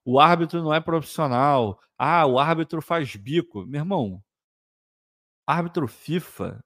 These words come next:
como esse que cometeu o erro ontem, ele ganha cinco mil e quinhentos por jogo, filho. Cinco mil e quinhentos por jogo.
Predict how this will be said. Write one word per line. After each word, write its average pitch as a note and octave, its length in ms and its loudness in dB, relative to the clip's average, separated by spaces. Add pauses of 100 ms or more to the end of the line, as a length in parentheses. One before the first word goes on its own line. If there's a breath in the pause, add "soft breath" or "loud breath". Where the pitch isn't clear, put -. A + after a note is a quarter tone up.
(220)
como A#2+ 300 -2
esse A#2+ 340 -4
que G2+ 240 -8
cometeu G#2+ 440 -6
o G2+ 80 -2
erro F#2+ 200 -4
ontem, G#2+ 480 -6 (720)
ele C#3 180 0
ganha E3+ 240 0
cinco G3 400 -6
mil D#3 180 0
e G3+ 40 -4
quinhentos E3+ 420 -6
por G3 220 -4
jogo, D#3+ 340 2
filho. - 320 -16 (480)
Cinco B3 580 -4
mil E3+ 240 0
e B3 40 -2
quinhentos G3 500 -4
por F#3+ 220 -2
jogo. C#3 360 0